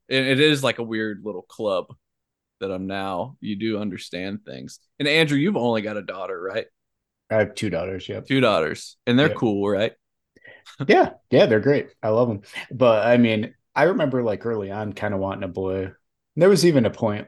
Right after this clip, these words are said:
Speaker 2: later where I was like, "Oh, I wish I had a boy." More for, like, the passing down the name. Like, you kinda feel
Speaker 1: Oh,
Speaker 2: like you,
Speaker 1: yeah.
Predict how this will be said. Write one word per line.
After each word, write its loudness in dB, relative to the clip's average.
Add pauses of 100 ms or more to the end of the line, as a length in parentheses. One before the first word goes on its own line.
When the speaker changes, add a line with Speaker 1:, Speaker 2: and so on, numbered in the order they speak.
Speaker 2:
later -2
where -2
I -4
was -8
like, -8
"Oh, -4
I 2
wish -2
I 4
had -2
a -4
boy." -6 (160)
More 6
for, 0
like, 2
the -6 (260)
passing -2
down -4
the -4
name. -6
Like, 2
you 0
kinda -2
feel -2
Speaker 1:
Oh, 4
Speaker 2:
like 2
you, 2
Speaker 1:
yeah. 0